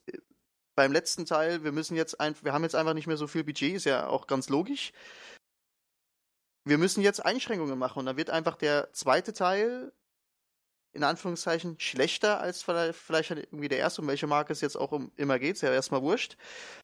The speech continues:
Aber dass die Singleplayer-Spiele eben wegen diesen sinkenden Verkaufszahlen drunter leiden.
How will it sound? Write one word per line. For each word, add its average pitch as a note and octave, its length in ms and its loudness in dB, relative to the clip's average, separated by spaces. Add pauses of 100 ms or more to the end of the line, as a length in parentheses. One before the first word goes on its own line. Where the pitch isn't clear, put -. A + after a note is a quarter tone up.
(320)
Aber D3+ 160 8
dass - 360 -2
die D3+ 140 -10
Singleplayer-Spiele G#3 1200 0 (320)
eben F#3+ 340 -2
wegen F3+ 200 -2
diesen F3+ 420 -4
sinkenden G3+ 420 0
Verkaufszahlen E3 1000 2 (120)
drunter D#3+ 320 2
leiden. E3 380 0